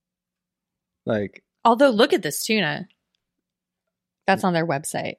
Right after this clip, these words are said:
Speaker 1: So when you say, "Although, look at this tuna," you are presenting it as a counterpoint to the covid nineteen vaccine?
Speaker 2: Uh, yeah, I mean, look at that.
Speaker 1: Also, guys, the covid nineteen vaccine was made in twenty twenty. So,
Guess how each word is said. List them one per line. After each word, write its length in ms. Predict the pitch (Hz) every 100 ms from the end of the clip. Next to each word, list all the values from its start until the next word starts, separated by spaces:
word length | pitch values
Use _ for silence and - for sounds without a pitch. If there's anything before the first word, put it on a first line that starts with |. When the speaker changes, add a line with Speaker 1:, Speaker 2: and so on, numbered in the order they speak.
| _
Speaker 1:
So 240 | - 127
when 200 | - 127
you 80 | 127
say, 220 | 127 135
"Although, 380 | 131 123 120 120
look 200 | 117 113
at 80 | 107
this 160 | -
tuna," 260 | - 117 104
you 260 | 101 107 110
are 240 | 110 110
presenting 460 | 101 - 107 110 104
it 80 | 104
as 120 | 104
a 60 |
counterpoint 540 | 101 107 104 95 110 98
to 80 | 101
the 100 | 101
covid 320 | 117 104 104
nineteen 480 | 107 98 123 123 131
vaccine? 560 | 143 139 170 170 165 - _ -
Speaker 2:
Uh, 100 | 139 -
yeah, 260 | 196 208 220
I 180 | 226
mean, 520 | 196 190 190 190 202 202 - _ -
look 160 | 170
at 80 | 139
that. 360 | 147 147 147 - _ _ 143
Speaker 1:
Also, 280 | 185 220
guys, 380 | 220 208 208 196
the 100 | -
covid 240 | - 220 170
nineteen 360 | 151 151 151
vaccine 360 | 147 139 160 143
was 140 | 107
made 160 | 120 110
in 80 | 101
twenty 240 | 110 104
twenty. 460 | - 120 117 113 - _ _ _ _ _ _ _ _ _ _ -
So, 680 | - 110 104 101 101 98